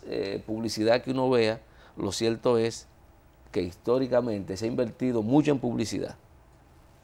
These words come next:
pero poco en la salud realmente. Y las quejas están ahí permanentemente. Pero esto no puede ser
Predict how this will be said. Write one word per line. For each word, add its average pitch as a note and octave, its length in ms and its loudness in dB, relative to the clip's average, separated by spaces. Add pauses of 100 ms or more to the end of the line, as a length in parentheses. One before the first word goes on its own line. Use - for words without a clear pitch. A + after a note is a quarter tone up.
(540)
pero A2 300 4
poco C3 580 6 (1600)
en G#2+ 120 4
la G#2 140 2
salud G#2 340 -2
realmente. D#2+ 640 -4 (320)
Y G2+ 120 -2
las A2 160 4
quejas C#3 280 -4
están A#2+ 340 -4
ahí A#2+ 140 -4
permanentemente. A2+ 1000 -6 (560)
Pero G#2+ 160 -2
esto C#3+ 140 2
no D#3 120 4
puede D3+ 280 6
ser G2+ 320 -2